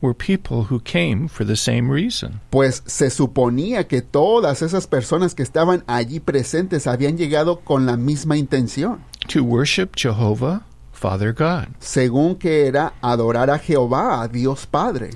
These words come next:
Speaker 1: And yet we see that Jesus, the perfect earthly representation of Father God,
Speaker 2: Pero lamentablemente lo que nos damos cuenta es que Jesús, siendo él la perfecta representación de Dios Padre en la tierra,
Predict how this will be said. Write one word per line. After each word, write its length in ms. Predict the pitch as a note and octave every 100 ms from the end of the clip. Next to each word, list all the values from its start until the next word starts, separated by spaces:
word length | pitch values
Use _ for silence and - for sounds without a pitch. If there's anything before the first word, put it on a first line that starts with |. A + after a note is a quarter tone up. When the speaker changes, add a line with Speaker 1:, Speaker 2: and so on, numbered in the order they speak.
| -
Speaker 1:
And 160 | C#3+ B2+
yet 240 | D3+ D#3 -
we 120 | C#3+
see 260 | C#3+ F3 E3+
that 160 | C3+
Jesus, 920 | B2+ C3 C#3 F3 - G2 C#3 - - - - - - -
the 80 | C#3+
perfect 600 | - D#3 F#3 A3 F#3+ - -
earthly 400 | D3+ F3 F3 D#3+
representation 1200 | G#2 G2+ C3+ F#3+ E3 F3 E3 - D3 C#3+ - C3
of 100 | G#2+
Father 420 | - F#2+ A#2 D3
God, 420 | C#3+ G2+ D#2+ F#2+ A2 - - - - - -
Speaker 2:
Pero 220 | B2+ B2+
lamentablemente 1120 | B2 B2 B2+ A#2 D3 F3 F3+ E3+ F3+ D3 B2+ A#2+
lo 140 | A#2+
que 80 | A#2+
nos 160 | B2
damos 340 | C3 D3+ E3+ -
cuenta 640 | F3 F3+ C3 A#2+ B2+ C3+
es 180 | C3 -
que 200 | D#3+ D3
Jesús, 680 | D#3 B2 - G#3 A3 B2 - - -
siendo 520 | - E3+ A#3 A#3+ G3
él 140 | G#3
la 200 | G#3 G3+
perfecta 880 | - F3+ E3+ C#3 - B3+ C4 - B3+
representación 920 | A#3 A3 - E3 E3+ D3+ D3 - G3 G3+
de 140 | G3+
Dios 360 | E3 F#3+ G3+ -
Padre 520 | - E3 C4 C#4+ A#3+
en 80 | D#3
la 120 | A#2+
tierra, 440 | A#2 A2 A2 G#2+